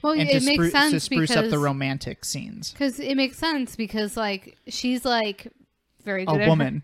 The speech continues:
Speaker 1: <laughs> she's very good at
Speaker 2: <laughs>
Speaker 1: her job of being woman.
Speaker 2: <laughs> Yeah.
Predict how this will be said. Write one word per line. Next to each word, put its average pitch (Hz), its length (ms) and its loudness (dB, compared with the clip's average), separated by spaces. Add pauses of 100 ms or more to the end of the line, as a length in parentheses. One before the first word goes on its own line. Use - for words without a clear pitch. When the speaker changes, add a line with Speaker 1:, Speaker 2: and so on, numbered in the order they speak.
(100)
Speaker 1:
<laughs> - 80 -20
she's 247 340 6
very 277 260 8
good 269 180 2
at 285 160 2
Speaker 2:
<laughs> - 0 -
Speaker 1:
her 254 360 2 (800)
job 240 260 6
of 202 160 -4
being 233 400 2 (300)
woman. 202 460 2
Speaker 2:
<laughs> 262 300 0 (120)
Yeah. 147 220 0